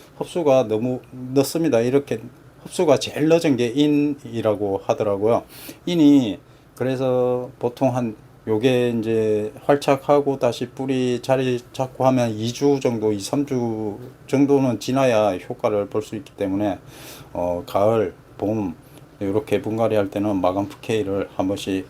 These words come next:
조금씩 뿌려주시고, 위에 가을 이제 새순들 올라올 때, 또 올라올 때는, 어, 또 요 위에 알비료를 조금 뿌려주셔도 되고요. 그리고 칼슘제 봄, 가을로 한 번씩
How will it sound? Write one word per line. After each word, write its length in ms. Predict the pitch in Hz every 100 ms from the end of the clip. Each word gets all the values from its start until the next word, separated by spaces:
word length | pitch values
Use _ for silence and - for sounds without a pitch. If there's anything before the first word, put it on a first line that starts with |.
| - - -
조금씩 400 | 107 104 117 -
뿌려주시고, 720 | 120 101 101 - 104 101 - - -
위에 300 | 113 117 127 - - -
가을 500 | - 101 113 120 120
이제 180 | 104 107
새순들 560 | - 135 - 139 127 113
올라올 460 | 107 139 127 127
때, 220 | 123 92 -
또 260 | - 98 92 - - -
올라올 340 | 131 135 131
때는, 320 | 120 110 107 95 - - - - - - - - - -
어, 560 | 107 104 98 98 98 95
또 360 | - 110 104 104 104
요 380 | 101 98 95 127
위에 280 | 127 123 104
알비료를 960 | 92 113 120 131 117 107 101 101 117 127
조금 260 | 117 101 98
뿌려주셔도 920 | - 123 110 104 - 107 117 104 95
되고요. 540 | 95 90 92 92 123 - -
그리고 340 | 95 98 95
칼슘제 640 | - 113 107 117 107 98 85 - -
봄, 180 | 107 107
가을로 360 | 107 104 98
한 140 | 90 98
번씩 320 | 98 -